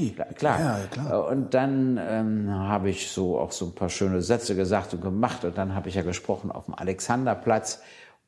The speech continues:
Speaker 2: Und so bin ich dann in die Politik gegangen, weil ich dachte, jetzt kann ich generell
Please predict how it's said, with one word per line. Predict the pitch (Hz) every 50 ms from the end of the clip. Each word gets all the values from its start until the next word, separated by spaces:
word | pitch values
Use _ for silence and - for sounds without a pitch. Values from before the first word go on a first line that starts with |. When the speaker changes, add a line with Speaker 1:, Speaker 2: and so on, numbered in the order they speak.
| _ _ _ _ _ _ _ _
Speaker 2:
Und | - 131 127 -
so | 139 151
bin | 143 143 143 139
ich | 131 -
dann | - 131 131
in | 127 120
die | 123 120
Politik | - - 135 117 117 104 - 165 160 -
gegangen, | 160 143 - 127 131 127 113
weil | 113 110
ich | 110 107
dachte, | - 113 104 - -
jetzt | 113 101 - - -
kann | - 104 101
ich | 95 95 -
generell | - 110 101 95 90 - - -